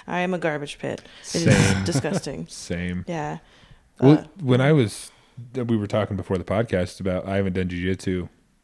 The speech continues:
Speaker 2: in a year and a half.
Speaker 1: Mm-hmm.
Speaker 2: <clears throat> I didn't realize when I was doing it, I was losing weight.
Speaker 1: Mm-hmm.
Speaker 2: Like, I don't, I don't think people don't ever realize that as you're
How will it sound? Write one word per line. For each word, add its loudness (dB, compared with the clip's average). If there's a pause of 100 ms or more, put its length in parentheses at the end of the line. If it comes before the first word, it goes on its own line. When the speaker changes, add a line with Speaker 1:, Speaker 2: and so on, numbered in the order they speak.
(200)
Speaker 2:
in -8
a -4
year -4
and -8
a -8
half. -4
Speaker 1:
Mm-hmm. 0
Speaker 2:
<clears throat> -18
I 2
didn't 4
realize 4
when 0
I 4
was -2
doing -2
it, -2 (280)
I -4
was -4
losing 2
weight. -2
Speaker 1:
Mm-hmm. -4
Speaker 2:
Like, 0
I 0
don't, 2
I 4
don't 2 (100)
think 6
people 6
don't -2
ever -2
realize -6
that -10
as -8
you're -8